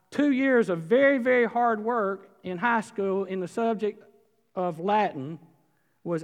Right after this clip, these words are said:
absolutely useless. Okay? I mean, to tell you, it, it was, I'm telling, I felt like a missionary <laughs> in a foreign land. And then you put together all these ethnic groups that were living together,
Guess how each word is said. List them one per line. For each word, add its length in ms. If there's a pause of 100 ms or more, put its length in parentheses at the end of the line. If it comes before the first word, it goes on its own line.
absolutely 600
useless. 440 (1300)
Okay? 360 (1300)
I 180
mean, 200
to 80
tell 160
you, 400
it, 80
it 140
was, 280 (220)
I'm 300
telling, 200
I 40
felt 240
like 160
a 80
missionary 500
<laughs> 80
in 80
a 60
foreign 360
land. 280 (480)
And 240
then 280
you 120
put 180
together 400
all 140
these 160
ethnic 440
groups 340
that 200
were 260 (200)
living 400
together, 680